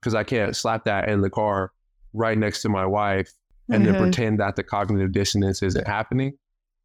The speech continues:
Speaker 1: Um, and so, and, you know, regardless if she's there or not, there are certain ways in which I hold her and hold other women that that's just not a value to me. Um,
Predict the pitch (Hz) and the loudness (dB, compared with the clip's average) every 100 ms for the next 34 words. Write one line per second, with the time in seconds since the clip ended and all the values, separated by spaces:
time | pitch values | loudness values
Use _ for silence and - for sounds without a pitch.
0 | _ - 107 95 101 85 85 _ _ - | _ -6 -2 0 0 -2 -6 _ _ -4
1 | 120 107 113 104 120 - _ - 131 123 | -2 0 0 0 0 -2 _ -14 -2 0
2 | 110 107 120 127 131 131 110 - 107 110 | 2 0 0 0 0 0 0 2 2 2
3 | 101 92 101 110 101 - 110 95 110 98 | 0 0 0 0 0 -2 -2 -2 0 0
4 | 98 98 98 98 101 92 101 101 104 95 | 2 2 2 0 0 0 0 0 0 -2
5 | 95 98 95 - 101 104 98 98 95 - | 0 0 0 -2 0 2 2 0 -6 -16
6 | _ _ _ _ _ - 117 123 107 107 | _ _ _ _ _ -6 -2 -2 -2 -2
7 | 95 95 92 101 104 - 123 131 139 _ | 0 0 0 2 2 0 0 0 -2 _
8 | _ _ _ _ _ - 101 95 90 107 | _ _ _ _ _ -6 -2 -2 -2 -4